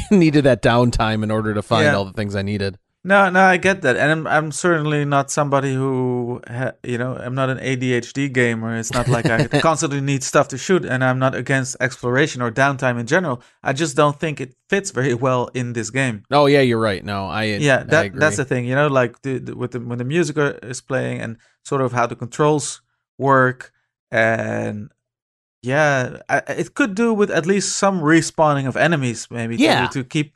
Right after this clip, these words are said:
Speaker 2: keep, keep, keep the keep the pulse, uh, rate going a little bit, you know?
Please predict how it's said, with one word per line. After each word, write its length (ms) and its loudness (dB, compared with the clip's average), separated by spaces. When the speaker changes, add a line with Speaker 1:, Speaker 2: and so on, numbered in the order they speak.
Speaker 2:
keep, 320 -2
keep, 280 0
keep 280 -2
the 600 4
keep 140 -2
the 40 -8
pulse, 440 0
uh, 460 0
rate 260 -4
going 280 -2
a 60 -4
little 160 -4
bit, 300 -12
you 80 -4
know? 180 -4